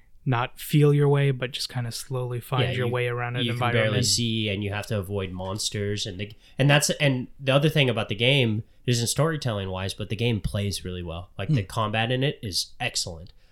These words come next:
Speaker 2: but then the puzzles in it are really cool because it's all about perception.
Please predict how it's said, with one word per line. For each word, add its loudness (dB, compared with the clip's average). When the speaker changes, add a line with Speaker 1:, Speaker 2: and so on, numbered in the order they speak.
Speaker 2:
but 2
then 2
the -2
puzzles 0
in -4
it -4
are -6
really -4
cool -4
because -4
it's -8
all -6
about -8
perception. -4